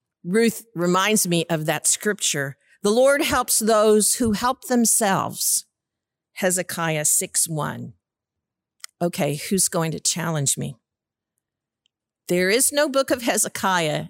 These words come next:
in scripture. Yes, Hezekiah was the king of Judah,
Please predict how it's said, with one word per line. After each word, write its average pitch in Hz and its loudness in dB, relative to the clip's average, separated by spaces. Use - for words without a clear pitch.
in 165 0
scripture. 120 -4
Yes, 175 0
Hezekiah 156 -2
was 147 0
the 156 -2
king 170 0
of 143 -2
Judah, 160 0